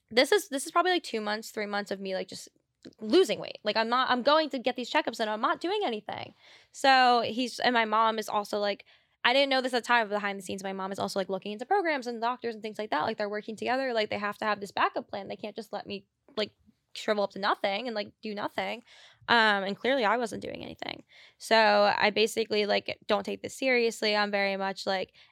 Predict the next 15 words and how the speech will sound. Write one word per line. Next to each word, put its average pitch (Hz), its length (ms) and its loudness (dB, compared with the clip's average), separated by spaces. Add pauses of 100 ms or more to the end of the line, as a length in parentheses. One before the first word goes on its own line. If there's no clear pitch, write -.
(220)
so 208 380 4
defensive 202 480 -8
of 196 80 -10
my 196 100 -10
eating 196 240 -10
disorder 208 400 -6
at 262 80 -8
the 285 60 -8
time 320 260 -4
because 214 320 -4
it's, - 260 -12
it's, 196 300 -6
I 202 180 2
would 214 140 -2
do 202 100 -6